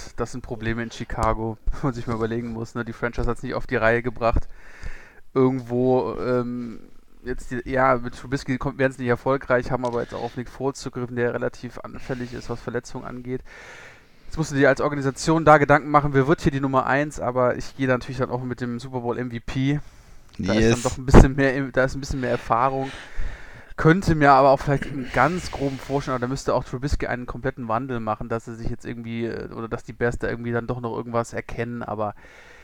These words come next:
Speaker 1: Tobi, stimm dir da vollkommen zu, wenn du mit Nick Foles gehst, kannst du den Trubisky aber auch nirgendwo mehr unterbringen, also der ist, ist, ist, ist schade, aber für Chicago heißt dann auch wieder in den nächsten ein, zwei Jahren, äh, look for the next, ähm, quarterback
Speaker 2: Ja.
Speaker 1: und,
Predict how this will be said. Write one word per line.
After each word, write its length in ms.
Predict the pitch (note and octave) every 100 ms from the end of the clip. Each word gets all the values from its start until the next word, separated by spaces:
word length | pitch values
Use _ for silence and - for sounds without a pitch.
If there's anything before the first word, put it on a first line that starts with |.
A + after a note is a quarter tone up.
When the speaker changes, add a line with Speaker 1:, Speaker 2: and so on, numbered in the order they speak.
| - - -
Speaker 1:
Tobi, 220 | - C3 A#2+
stimm 220 | - C3
dir 80 | A#2+
da 100 | A#2
vollkommen 460 | - B2+ - A#2+
zu, 260 | - C3 B2
wenn 100 | A#2+
du 60 |
mit 200 | A#2+ B2
Nick 140 | C3 -
Foles 460 | - C#3 E3+ -
gehst, 400 | - C3+ C#3 -
kannst 260 | - C#3 -
du 20 | B2+
den 180 | B2
Trubisky 540 | A#2+ B2 A#2 B2+ - B2
aber 200 | A2+ A#2+
auch 140 | -
nirgendwo 320 | B2 C3 -
mehr 140 | A#2 G#2
unterbringen, 600 | A#2+ B2+ A#2 G#2+ G#2 A2+
also 220 | A2 A2
der 160 | A2 G#2
ist, 520 | G#2+ - - - - C#2+ E2
ist, 180 | G#2 -
ist, 340 | G#2+ - -
ist 180 | - -
schade, 640 | - - C3+ D3 D3 C#3+
aber 320 | A#2+ B2 A#2+ - - - - -
für 100 | - -
Chicago 400 | - C3+ D3 C#3+
heißt 180 | D3+ -
dann 100 | -
auch 120 | G3
wieder 160 | E3+
in 60 | C#3
den 100 | C3
nächsten 320 | C3 - C#3
ein, 180 | - C3+
zwei 300 | - - A#2
Jahren, 460 | A2+ A2+ C3 C#3 C3+
äh, 460 | B2+ B2+ B2+ C3 - -
look 280 | - C3 D3+
for 180 | - C#3
the 80 | C3+
next, 540 | C#3 C3+ - - -
ähm, 320 | C#3+ C#3 C3+ C3+
quarterback 760 | - A3+ C3+ G#2+ G#2+ - - -
Speaker 2:
Ja. 220 | A2+ A#2+
Speaker 1:
und, 240 | B2 B2